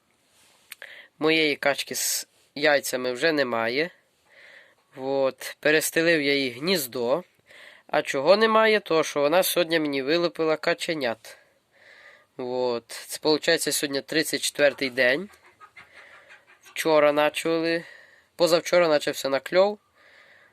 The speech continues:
Вчора вивелось два. І сьогодні на утро вивелись всі каченята.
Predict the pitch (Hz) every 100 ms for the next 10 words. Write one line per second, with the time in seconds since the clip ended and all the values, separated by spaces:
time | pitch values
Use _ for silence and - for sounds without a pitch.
0 | _ _ - 160 151 147 143 147 135 127
1 | 127 117 120 139 147 185 233 _ _ _
2 | _ _ _ _ _ - 143 170 - 180
3 | 160 139 135 165 185 175 143 156 160 151
4 | 143 - 151 147 - 131 117 -